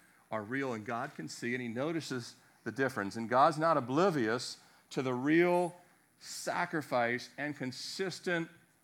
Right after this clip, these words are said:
work of his saints. He's not missing it. Matter of fact, he's keeping a record of your lifetime work.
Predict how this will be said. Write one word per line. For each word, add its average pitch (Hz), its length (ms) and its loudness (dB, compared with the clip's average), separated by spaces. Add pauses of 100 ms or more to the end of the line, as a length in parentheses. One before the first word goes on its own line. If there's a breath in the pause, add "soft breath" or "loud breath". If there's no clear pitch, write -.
(400)
work 147 400 0
of 147 100 -2
his 156 140 -4
saints. 208 380 -6
He's 143 240 -4
not 147 440 -10
missing 170 360 -2
it. 107 160 -4 (1000 soft breath)
Matter 180 140 4
of 175 60 0
fact, 196 180 4
he's 185 180 -2
keeping 220 380 -4
a 190 60 2
record 180 480 0
of 143 180 -2
your 147 140 -2
lifetime 156 580 -2
work. 190 220 0